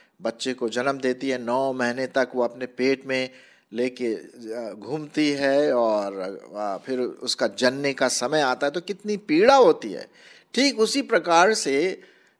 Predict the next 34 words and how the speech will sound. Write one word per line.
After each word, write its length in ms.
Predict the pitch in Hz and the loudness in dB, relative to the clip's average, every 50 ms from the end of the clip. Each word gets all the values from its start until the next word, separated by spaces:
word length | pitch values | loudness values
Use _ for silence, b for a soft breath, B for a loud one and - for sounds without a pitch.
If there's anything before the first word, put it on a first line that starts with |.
| - | -8
ये 440 | 120 139 170 202 226 254 262 262 254 | -2 2 4 4 6 4 4 2 0
एक 320 | - - - 196 196 190 - | 0 0 0 0 0 0 -2
प्रकार 400 | 190 175 165 165 160 160 170 175 | -6 -2 0 2 4 4 2 0
का 260 | 175 170 156 151 160 | 0 0 0 0 0
कराहना 680 | 156 - 131 120 104 98 107 113 123 139 180 220 220 | 0 0 -2 -2 -2 0 0 2 2 4 4 4 4
है 440 | 202 170 147 131 127 135 156 - b b b b b b - | 2 0 -2 -4 -4 -6 -8 -12 b b b b b b -6
और 160 | - 95 113 | -4 -4 -2
वो 100 | 131 143 | -2 -2
समय 360 | 139 - - 160 160 160 160 143 | -2 0 0 0 0 0 -2 -4
जल्दी 400 | 107 92 117 156 196 226 247 247 | -4 -2 2 2 4 4 6 4
आने 240 | 226 214 202 202 | 4 4 4 4
वाला 260 | 190 170 147 139 135 117 | 4 2 2 2 0 0
है 320 | 117 120 120 123 123 b b b b b _ - | 0 -2 -2 -4 -6 b b b b b _ -4
जब 160 | 117 117 117 | -4 -4 -4
हम 320 | 123 139 139 143 139 - _ _ - | -4 -4 -4 -4 -6 -12 _ _ -6
इन 240 | 170 175 180 190 202 | -4 -4 -4 -4 -6
प्रकार 400 | 175 160 143 139 147 139 139 135 | -6 -6 -4 0 2 2 2 0
की 160 | 131 - 143 | -2 -6 -10
कराहनों 680 | 135 - 117 110 104 101 101 101 110 123 139 139 156 165 | -8 -6 -6 -4 -4 -4 -4 -4 -6 -6 -6 -6 -6 -6
से, 380 | 185 - - 110 98 92 80 - b b b b b - | -6 -6 -6 -6 -6 -8 -10 -14 b b b b b -10
इन 160 | 139 170 180 | -10 -8 -6
प्रकार 380 | - 156 139 127 139 131 131 | -4 -4 -2 0 0 0 -2
के 160 | 131 127 131 110 | -2 -4 -6 -6
दुख 420 | 101 101 104 131 180 190 - - | -6 -4 0 0 0 0 0 -6
दर्द 260 | 135 113 127 127 127 | -4 -2 0 0 0
से 180 | 123 - - 117 | -2 -6 -8 -10
छुटकारा 680 | 110 - 113 101 - - 107 104 107 113 113 113 123 131 b b b b b _ - | -8 -10 -12 -10 -8 -4 -4 -2 -2 -2 -4 -4 -6 -8 b b b b b _ -12
हमें 200 | 113 107 110 110 | -10 -10 -8 -8
मिलेगा। 440 | 113 113 110 107 98 85 76 - - | -6 -4 -4 -4 -4 -6 -8 -12 -14
सो 220 | - - - 143 131 | -14 -10 -10 -8 -4
मैं 180 | 147 180 208 | 0 2 2
आपके 260 | 226 226 214 220 208 | 2 2 0 0 0
लिए 120 | 202 180 160 | 0 0 2
पढ़ूंगा 640 | - 151 139 139 151 156 139 110 92 85 85 85 | 2 2 0 0 0 -4 -4 -4 -4 -4 -6 -8